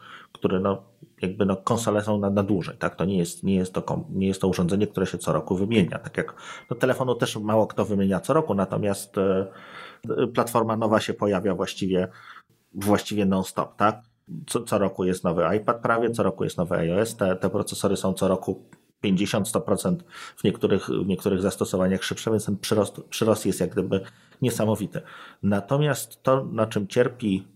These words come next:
moim zdaniem, y, I O S i dlaczego nie ma na nich, w cudzysłowie,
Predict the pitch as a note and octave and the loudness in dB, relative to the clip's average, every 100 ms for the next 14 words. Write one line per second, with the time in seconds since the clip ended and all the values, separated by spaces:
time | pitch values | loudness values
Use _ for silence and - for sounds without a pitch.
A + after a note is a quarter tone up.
0 | - D#2+ E2+ A2+ A2 - F#2 F2+ F2+ F2 | -4 2 2 2 0 0 2 4 2 2
1 | E2 F#2 F2+ F2 - F2+ F#2 F2 E2 A#2+ | 0 0 0 0 0 0 2 2 2 0
2 | A#2+ - F2+ F2+ - G2 F#2+ G#2 G#2 F#2+ | -4 -8 -4 -2 -2 -2 0 2 2 2
3 | F#2+ F#2+ - - _ - _ _ _ - | 2 2 -2 -12 _ -20 _ _ _ -16
4 | - D3 C3 B2 - A2 F2 D#2+ | 0 4 4 0 0 2 2 -2